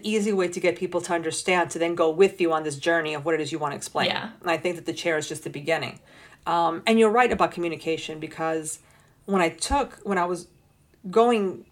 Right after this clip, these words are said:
Speaker 1: for my master's in integrated technology, you have to take the history of communication. And the
Speaker 2: Mm-hmm.
Speaker 1: history of commu-, of communication is simply going back to the Greek philosophers and coming up.
Speaker 2: Yeah.
Speaker 1: You know? So, yeah. Um, <clears throat> what else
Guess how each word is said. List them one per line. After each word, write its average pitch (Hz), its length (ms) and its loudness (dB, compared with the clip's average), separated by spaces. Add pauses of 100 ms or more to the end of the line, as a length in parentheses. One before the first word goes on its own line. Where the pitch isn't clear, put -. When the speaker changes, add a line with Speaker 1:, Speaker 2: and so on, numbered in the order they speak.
(260)
Speaker 1:
for - 140 -4
my 190 80 4
master's 185 380 0
in - 60 -10
integrated 180 380 -2
technology, 208 500 0
you 185 120 -2
have 208 220 4
to 196 60 -10
take 196 220 -6
the 165 60 -4
history 165 280 -6
of - 80 -6
communication. - 580 -8 (920)
And 196 140 6
the 185 40 0
Speaker 2:
Mm-hmm. - 60 -2
Speaker 1:
history 233 200 0
of - 60 -12 (180)
commu-, - 40 -6
of 185 80 -6
communication 170 760 -4 (280)
is 202 200 6
simply 190 280 2
going 160 200 0
back 151 200 4
to - 60 -10
the 170 60 0
Greek 165 200 -2
philosophers - 720 0 (400)
and 170 100 -4
coming 160 300 0
up. - 300 -6
Speaker 2:
Yeah. 185 240 2 (240)
Speaker 1:
You 170 80 -4
know? 156 240 -4 (300)
So, 156 280 2
yeah. - 240 -2 (1200)
Um, 165 500 -2 (380)
<clears throat> 196 320 -6 (480)
what 226 200 2
else - 400 0